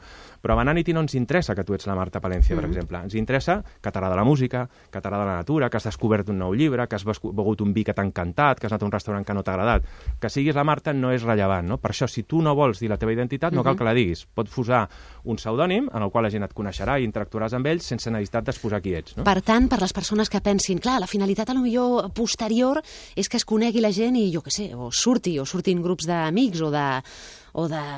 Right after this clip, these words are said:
Speaker 2: gent enamorada», no ho sé, això no seria una clara finalitat,
Speaker 1: No, pot
Speaker 2: perquè és
Speaker 1: passar,
Speaker 2: més,
Speaker 1: pot
Speaker 2: pot
Speaker 1: passar, i la
Speaker 2: passar,
Speaker 1: gent,
Speaker 2: clar.
Speaker 1: ja, la gent m'ho pregunta,
Speaker 2: Ah.
Speaker 1: «Escolta, sou un lloc de contactes?» No, la nostra finalitat no és anar a fer parelles.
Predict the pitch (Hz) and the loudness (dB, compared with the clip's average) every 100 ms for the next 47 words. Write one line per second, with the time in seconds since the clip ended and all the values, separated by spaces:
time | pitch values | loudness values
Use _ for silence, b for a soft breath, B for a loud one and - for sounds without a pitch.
0 | 139 143 170 180 180 180 175 254 190 180 | -10 -8 -2 0 2 0 0 0 0 0
1 | 185 165 202 240 240 240 180 139 165 151 | 0 -2 0 0 2 4 4 2 0 0
2 | - 151 170 101 117 - 151 170 202 110 | 0 2 4 4 4 2 2 2 4 4
3 | 95 - 160 160 135 110 117 160 165 123 | 0 -2 0 2 4 4 6 4 4 4
4 | 151 139 117 139 160 85 107 104 92 151 | 2 0 -2 -2 -4 -2 -2 0 -2 -2
5 | 170 139 156 190 147 120 110 101 117 - | -2 -2 2 2 2 0 0 -2 -2 -2
6 | 104 101 82 87 110 - 147 127 110 98 | 0 0 0 -2 -2 -2 -2 -2 -2 -2
7 | 117 113 104 107 95 87 85 87 87 80 | -2 -2 0 0 -2 -4 -6 -6 -4 -4
8 | 80 | -6